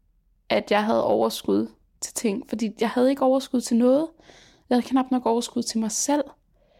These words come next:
Jeg kan huske, at jeg tænkte på et tidspunkt, at det var hårdt at vende sig om i sengen.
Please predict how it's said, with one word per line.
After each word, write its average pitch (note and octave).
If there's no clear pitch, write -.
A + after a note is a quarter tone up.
Jeg A#3+
kan A#3
huske, A#3+
at A#3
jeg -
tænkte A#3+
på A3+
et G#3+
tidspunkt, A#3
at A3+
det A3+
var G3+
hårdt A#3
at G#3
vende A3+
sig -
om G3+
i G#3+
sengen. -